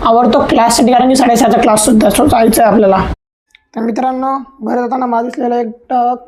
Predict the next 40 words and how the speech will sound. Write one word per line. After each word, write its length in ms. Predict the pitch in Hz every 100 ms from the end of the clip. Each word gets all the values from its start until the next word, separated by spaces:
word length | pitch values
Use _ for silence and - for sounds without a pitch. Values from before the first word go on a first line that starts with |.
| -
त्याच्यावरती 400 | 254 247 247 254
होत 200 | 190 247
होता 180 | 233 233
मोठं 640 | 247 240 196 - _ - 269
काय, 420 | - 240 240 226
काहीतरी 300 | 240 226 226
क्रेन 440 | 185 226 254 254
का 100 | 240
काहीतरी 340 | 233 233 240 233
लोड 140 | 240
होत 80 | 220
होतं. 220 | 208 226 247 _ _ _ _ -
तर 40 |
आम्ही 240 | 214 220 240
सगळेजण 420 | 240 233 226 240
मित्र 340 | 233 220 220
मित्र 260 | 226 226 269
असेच 220 | - 294
आम्ही 140 | 262 269
थांबलो, 240 | - 208 226
विचार 160 | 233
केला 140 | 240 233
बघू 240 | 226 262
चला 140 | 262
कशी 380 | 262 302 339 247
लोड 180 | 233 240
होतीये 320 | 208 - 233
मस्तपैकी. 560 | 233 226 226 269 233 320 _ _ _ _ _ -
मग 140 | 240 254
एका 180 | 247
साईडला 220 | 247 254 233
थोडंसं 300 | 302 294 349
पुढं 360 | - - 240
जाऊन 220 | 233 247
थांबलो, 520 | 254 214 208 202 214 254
आपलं 260 | 240 247
मस्तपैकी 440 | 240 226 - 277 254
बघितलं 540 | 202 214 220 226 247
एकदम 200 | 208 247
आरामात, 760 | 247 - 247 269 269 349 -